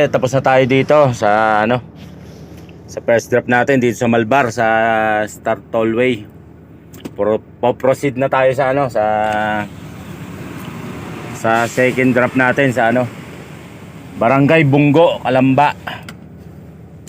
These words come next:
Eh, ginagawa yata ang kalye doon, kaya sa Tanawan ang daan. Ito, binigyan tayo ng sketch ni Buddy Remolado. Tapos, eh, kani-,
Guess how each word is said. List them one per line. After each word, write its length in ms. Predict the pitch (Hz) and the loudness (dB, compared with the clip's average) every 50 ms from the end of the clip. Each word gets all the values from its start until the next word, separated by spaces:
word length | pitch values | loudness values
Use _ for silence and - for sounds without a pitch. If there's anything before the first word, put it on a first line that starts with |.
| - - - | -20 -8 -2
Eh, 720 | 101 107 117 120 123 123 123 120 120 123 123 120 120 120 120 | 0 2 4 4 4 4 4 4 4 4 4 4 2 2 0
ginagawa 500 | 110 117 120 123 110 120 120 120 120 120 | 0 0 0 2 2 2 2 4 2 2
yata 140 | 117 - 120 | 2 0 0
ang 120 | 117 113 | 0 0
kalye 280 | 113 113 113 113 110 107 | 0 0 2 0 0 -2
doon, 160 | 110 104 104 | -2 -2 0
kaya 320 | 107 107 107 104 104 104 | 0 0 0 0 0 -2
sa 140 | 95 110 104 104 101 101 101 98 98 95 95 95 - - - - - - - - - - - - - - - - - - - | -2 -2 -2 0 0 0 -2 -2 -4 -4 -6 -10 -18 -20 -20 -20 -20 -20 -20 -20 -20 -20 -20 -20 -20 -20 -20 -20 -20 -6 -4
Tanawan 680 | 110 110 110 110 110 107 107 107 107 107 107 107 107 110 107 107 107 104 104 107 101 | -2 0 0 2 2 2 2 2 2 2 2 0 0 0 -2 -2 -2 -2 -2 -2 -2
ang 160 | 101 104 110 | -2 -2 -2
daan. 400 | 107 98 104 101 104 107 104 101 95 85 - - - - - - | 0 0 2 2 2 0 0 -2 -4 -6 -12 -18 -20 -20 -12 -8
Ito, 240 | 87 98 - 127 117 | -8 -2 0 0 0
binigyan 400 | 104 104 101 101 98 95 101 101 | 0 0 -2 -2 0 0 0 0
tayo 220 | 98 101 101 98 101 | 2 2 2 2 0
ng 320 | 101 101 101 98 98 92 92 87 | 0 -2 -2 -2 -4 -6 -6 -10
sketch 340 | - - - 104 - - | -10 -4 -4 -4 -4 -4
ni 160 | 101 98 92 87 | -8 -8 -4 -2
Buddy 320 | 98 95 90 87 85 98 92 - - - - - - - - - - - - - - 90 | 0 0 0 -2 -4 -8 -10 -10 -18 -20 -20 -20 -20 -20 -20 -20 -20 -20 -20 -16 -10 -6
Remolado. 640 | 90 92 95 95 95 95 92 90 87 78 78 98 101 - - - - - - - - - - - - - - - - - - - - - - - - - - - - - - - - - - - - - - - - - - - | -4 -2 0 2 2 2 2 2 0 0 0 0 0 0 -4 -14 -18 -18 -18 -18 -18 -18 -18 -20 -20 -18 -16 -16 -16 -16 -18 -18 -18 -18 -18 -18 -18 -20 -20 -20 -20 -20 -20 -20 -20 -20 -20 -20 -20 -20 -20 -18 -18 -20 -18 -10
Tapos, 400 | - 87 87 85 - 92 92 - - 90 | -8 -6 -6 -6 -6 -8 -8 -6 -4 -2
eh, 320 | 90 90 90 90 90 87 | 0 0 2 0 0 0
kani-, 320 | - 120 123 143 147 147 | 0 0 2 2 2 0